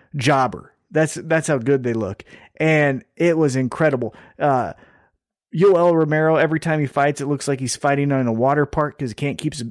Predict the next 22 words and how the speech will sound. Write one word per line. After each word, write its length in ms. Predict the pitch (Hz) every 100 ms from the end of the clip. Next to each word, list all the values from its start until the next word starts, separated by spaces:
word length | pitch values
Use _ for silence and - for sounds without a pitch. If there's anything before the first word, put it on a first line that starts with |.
| - -
keep 180 | 165
his 140 | 135 113
balance. 420 | 139 147 156 - - - -
Uh, 320 | 139 131 123 -
the 120 | 139
best 220 | 127 180 180
way 140 | 185
to 80 | 151
describe 400 | 139 - 160 165
it, 60 |
if 120 | 147 123
you 60 |
haven't 300 | 117 165 165
seen 180 | 139 160
the 80 | 151
fight, 320 | - 165 - _ _ _ _ _ _ _ -
imagine 540 | 143 156 170 156 147
the, 100 | 131
just 260 | 127 135 - - - _ _
two 320 | - 196 208
Adonises, 800 | 151 123 139 151 127 113 110 101 - _ _
uh, 600 | - 120 117 104 90 -